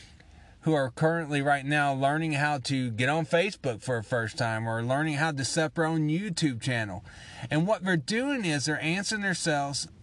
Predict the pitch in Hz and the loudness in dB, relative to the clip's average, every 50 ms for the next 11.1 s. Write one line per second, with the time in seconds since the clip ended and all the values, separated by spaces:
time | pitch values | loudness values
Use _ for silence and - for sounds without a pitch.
0 | - - - - - - 165 156 143 156 151 143 123 - 151 139 139 127 120 131 | -20 -20 -18 -8 -2 0 2 2 2 2 0 0 0 0 2 2 0 0 -2 -4
1 | 120 - - 151 147 139 127 - 143 135 123 120 120 110 - - - - - - | -4 -2 0 0 0 0 0 -2 -2 0 0 0 -2 -2 -6 -14 -20 -20 -18 -18
2 | - - - 143 147 143 139 127 170 180 196 208 196 185 165 139 123 123 123 120 | -10 -4 0 2 2 2 2 2 2 2 2 0 0 2 2 2 2 2 0 -2
3 | 113 95 107 98 117 113 110 101 101 90 - - - - 135 143 143 175 196 220 | -2 -4 -4 -2 0 0 -2 -2 -4 -6 -8 -6 -4 0 0 2 2 2 0 0
4 | 208 - 220 180 - 208 214 202 180 - 208 196 185 185 185 185 185 165 - 175 | 0 0 -2 0 2 4 4 4 4 0 -2 0 0 0 2 0 0 0 2 2
5 | 185 190 190 185 170 156 185 190 185 151 131 143 170 190 190 190 185 - - - | 2 2 2 2 2 0 0 0 -2 -2 0 2 4 4 4 2 2 -2 -6 -10
6 | - - - - - - - - - 147 147 160 185 196 196 185 180 175 180 180 | -14 -16 -18 -18 -18 -16 -8 -2 0 2 2 2 2 2 2 2 2 2 2 0
7 | 180 165 175 - - 180 175 175 160 - 180 175 175 170 170 170 147 - 170 175 | 0 0 0 0 2 4 2 4 2 0 0 0 2 2 0 0 0 0 0 0
8 | 175 170 156 165 165 156 - 165 160 151 127 131 127 147 151 151 151 143 131 117 | 2 2 0 0 -2 -2 0 0 0 0 -2 -2 -2 0 2 4 4 2 2 2
9 | 127 143 147 156 156 151 147 156 156 151 151 143 135 131 135 135 135 123 147 139 | 2 2 4 4 2 2 2 2 2 2 2 2 0 0 0 -2 -2 -2 -2 -2
10 | 127 147 156 165 170 151 135 127 117 - - - - - - - 170 175 196 202 | 0 0 2 2 2 0 0 -2 -4 -4 -6 -10 -12 -10 -4 -2 0 2 2 0
11 | - - | 0 -2